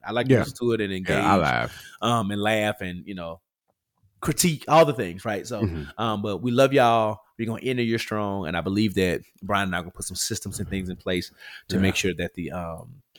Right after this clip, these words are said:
Speaker 1: the top of the year is, um, is strong as well. And all those
Speaker 2: Yeah.
Speaker 1: things we said we promised you, they're still coming.
Speaker 2: They're still coming.
Speaker 1: Um, they're still coming. They are coming. They are coming. They are coming. Um, so yeah, Brian, anything else?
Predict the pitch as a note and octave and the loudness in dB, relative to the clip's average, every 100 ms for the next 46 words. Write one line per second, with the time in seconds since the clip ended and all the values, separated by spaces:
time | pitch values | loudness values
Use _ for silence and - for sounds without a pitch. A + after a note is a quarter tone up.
0 | _ - G2+ - G2 A#2+ A2 A2 A#2 B2 | _ -14 -8 -2 0 0 0 2 2 2
1 | D#3 _ _ _ _ - G2 F#2+ F#2 F2+ | 0 _ _ _ _ -10 -8 -6 -8 -10
2 | E2+ F2+ - G#2+ - G2 F#2+ F#2+ G#2 C#3 | -12 -16 -14 -12 -6 -4 -4 -2 0 0
3 | - A2+ F#2+ A#2+ C3 C3 A#2+ A#2+ A#2+ A#2+ | -2 -4 0 2 2 0 -2 -2 -2 -2
4 | - B2+ C#3 - C#3 C#3+ C3+ F3+ - F#4+ | -2 -2 -2 -4 -6 -6 -2 -2 0 -4
5 | - F#3 A3 - - - A3 C3 B2+ A#2 | -2 -6 -6 -12 -14 -4 0 4 6 6
6 | A2 A2+ B2+ C#3+ F3 F3+ D#3+ F3 G3+ C3 | 2 2 2 6 4 6 2 2 2 2
7 | A2+ - C#3 D#3 D#3+ A#2 G2 - C3 C3 | 2 0 -2 -2 0 2 2 -2 -4 -2
8 | A#2+ G2+ B2 A#2+ A#2+ - - - A2+ G#2 | -2 -2 -4 -4 -6 -10 -14 -2 0 2
9 | G#2 - C#3+ G3 B2+ D3 D3 D3+ D#3+ G3 | 0 0 4 6 6 4 2 0 -2 -4
10 | - | -6